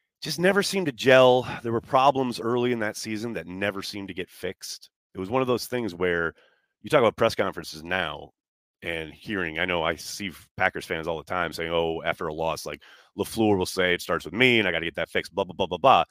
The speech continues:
But oftentimes, and this goes back to McCarthy, Mike and Matt have done a pretty good job of when things are, you know, s-, very obviously broken and or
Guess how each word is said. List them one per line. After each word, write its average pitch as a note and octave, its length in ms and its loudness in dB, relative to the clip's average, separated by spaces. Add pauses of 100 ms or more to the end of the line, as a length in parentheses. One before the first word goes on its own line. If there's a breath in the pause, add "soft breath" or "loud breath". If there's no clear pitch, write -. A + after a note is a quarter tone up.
(340 loud breath)
But E3 140 6 (100)
oftentimes, D#3 800 2
and G#3 80 -8
this E4 100 -6
goes G#2+ 200 -2
back F#2+ 160 0
to - 60 -18
McCarthy, D3+ 480 -2
Mike F#3 400 -2
and D#3 220 -2
Matt E2+ 300 -8
have A2 100 -10
done E3 140 -6
a D#3+ 40 -8
pretty - 220 -10
good A#2 180 -2
job E2+ 320 0
of E2+ 120 -8
when D3 160 -2
things A#3+ 320 -6
are, A#2+ 160 0 (840)
you A2+ 140 -8
know, D#2+ 240 -10 (240)
s-, - 200 -16
very D#3 460 0
obviously G#2 580 0
broken D#2+ 460 -4
and F2 240 -10
or E2+ 220 -4